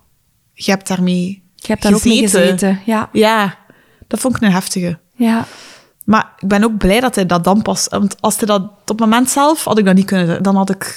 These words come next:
Speaker 1: ik weet niet wat ik gedaan had dan. Hij heeft gelijk wel het verstand gehad of zo, want, maar hij is emotioneel wel heel intelligent op dat vlak, om dat niet op dat moment te benoemen
Speaker 2: Ja.
Speaker 1: en dat achteraf...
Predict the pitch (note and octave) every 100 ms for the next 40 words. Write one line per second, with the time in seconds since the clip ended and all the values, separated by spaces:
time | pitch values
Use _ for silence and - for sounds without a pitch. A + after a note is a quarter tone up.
0 | - G3+ - G#3 - E3+ F#3 E3+ E3+ F3
1 | E3 _ _ _ _ _ _ _ _ -
2 | G#3 - G3 G3+ A#3 B3 F#3 - A3 C#4+
3 | - D4 - - C#4 B3 G#3+ - A3 G#3+
4 | - - G#3 - A3 A#3 G3+ E3+ G#3+ A#3
5 | G#3 - _ _ _ _ _ - G#3 G3
6 | F#3+ F#3+ D4 C#4 C#4 C#4+ D4+ D#4+ - -
7 | - G3+ G3 F#3+ A#3 G#3+ F#3+ F#3 F#3+ G3
8 | G3+ F#3 G3+ A#3+ B3+ G3+ G3 F3+ - G3+
9 | G#3+ -